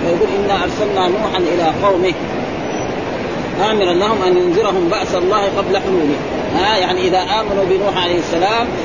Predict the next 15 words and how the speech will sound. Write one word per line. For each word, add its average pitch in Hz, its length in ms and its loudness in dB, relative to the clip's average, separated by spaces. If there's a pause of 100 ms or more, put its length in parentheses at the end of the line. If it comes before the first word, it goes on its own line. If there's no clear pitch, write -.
(220)
نعم، 180 220 2 (340)
أكرمهم 190 480 2
الله 202 400 2
وأحسن 185 460 0
إليهم 202 460 2 (100)
وأسبغ 185 400 0
عليهم 180 400 2
نعمه 180 480 0
الظاهرة 180 520 2
والباطنة، 208 680 2 (280)
ثم 214 180 2
إذا 185 280 2
ماتوا 202 440 2
يوم 185 100 2
القيامة 185 640 2